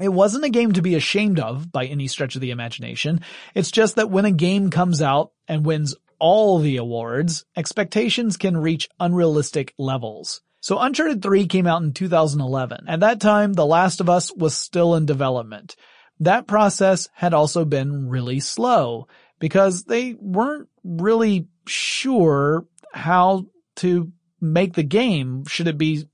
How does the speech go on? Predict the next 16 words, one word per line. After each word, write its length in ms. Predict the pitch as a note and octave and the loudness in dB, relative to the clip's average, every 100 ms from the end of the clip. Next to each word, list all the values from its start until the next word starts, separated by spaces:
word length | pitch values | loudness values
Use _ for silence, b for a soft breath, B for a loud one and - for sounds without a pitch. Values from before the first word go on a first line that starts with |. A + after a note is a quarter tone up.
| - | -12
super 440 | - G3 F3+ G3 | -4 -2 2 2
narrative 480 | D#3+ D3 E3+ F#3+ F#3+ | 4 2 2 2 2
heavy? 420 | D#3+ F#3 A#3 G#3+ B B | 2 0 0 -2 B B
How 160 | G#3+ A#3+ | 0 2
do 80 | |
you 100 | B3 | 0
balance 460 | F#3 G3+ G#3 G3 - | 2 2 2 0 2
out 240 | F#3 F#3+ | 0 0
the 80 | E3+ | -4
gameplay 800 | C3 D#3+ G3 F#3 C#3+ C3+ B2+ C3 | -2 -2 -2 -2 -2 -2 -2 -6
versus 460 | D#3 D3+ D#3+ D#3 B2+ | -4 -2 0 -2 -4
the 100 | C#3 | -6
story? 600 | - A3+ G3+ A#2+ - - b b - | -4 0 0 0 -6 -18 b b 0
How 160 | G3+ | 2
much 260 | A3 G#3+ - | 2 -2 -6
story 580 | - F3 F3 F3+ F3+ | -2 0 2 2 0